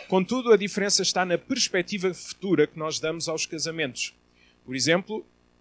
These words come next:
as pessoas não cristãs não têm os mesmos objetivos que nós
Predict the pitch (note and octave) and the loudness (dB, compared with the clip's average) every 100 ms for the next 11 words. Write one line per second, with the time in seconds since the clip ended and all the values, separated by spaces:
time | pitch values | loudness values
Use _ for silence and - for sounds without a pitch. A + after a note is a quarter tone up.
0 | _ C3 B2 - F3 D#3 A2+ C3 B2+ D3+ | _ -8 -6 -2 2 4 2 -4 -4 0
1 | D3 E3 E3 E3 F#3+ G3+ F#3+ F#3+ F3 C3+ | 2 4 2 2 -2 -2 -2 -2 -2 -2
2 | D#3+ F#3 D#3 E3+ C#3 E3+ D3 D#3+ E3 C#3 | -2 -4 -4 -4 -2 0 -2 -4 -4 -2
3 | - C3+ C3 C#3 - | -2 -2 -2 0 0